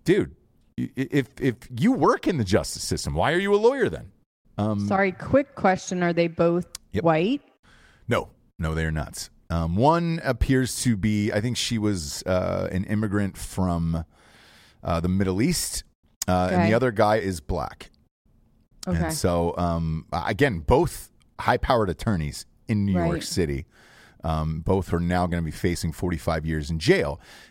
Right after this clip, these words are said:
Speaker 1: And this article, and now here's where the slant comes in with this article. They were like,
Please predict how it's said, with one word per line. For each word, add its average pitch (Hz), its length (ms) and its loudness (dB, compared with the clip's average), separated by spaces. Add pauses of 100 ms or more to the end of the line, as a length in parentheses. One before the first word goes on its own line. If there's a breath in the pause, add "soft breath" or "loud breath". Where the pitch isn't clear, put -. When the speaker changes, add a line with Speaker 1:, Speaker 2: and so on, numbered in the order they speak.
Speaker 1:
And 117 540 -4
this 131 300 -2
article, 113 640 2
and 113 100 -2
now 120 100 2
here's 151 200 2
where 131 60 -2
the 117 80 -2
slant 98 360 -2
comes 80 240 -2
in 80 80 -2
with 76 80 -2
this 73 120 -4
article. 73 480 -4
They 78 100 -6
were 76 100 -4
like, 73 300 -6